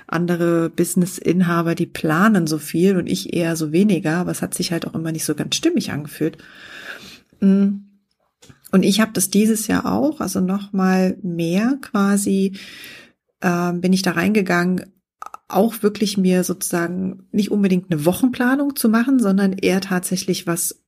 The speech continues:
im Monat dran ist. Also noch ein bisschen mehr rauszuzoomen, um wirklich mir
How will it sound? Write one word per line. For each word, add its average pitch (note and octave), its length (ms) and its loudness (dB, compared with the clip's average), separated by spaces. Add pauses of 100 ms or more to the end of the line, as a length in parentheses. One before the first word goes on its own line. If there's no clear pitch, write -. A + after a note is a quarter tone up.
(200)
im F#3 80 2
Monat G#3 440 2
dran A3+ 240 -2
ist. D#4+ 300 -6 (140)
Also F#3 240 0
noch G3 280 4
ein A3 80 2
bisschen F#3 500 -4 (280)
mehr F3+ 260 -2
rauszuzoomen, F#3+ 1040 -2 (1400)
um G#3 240 4
wirklich G#3+ 400 2
mir F3+ 480 2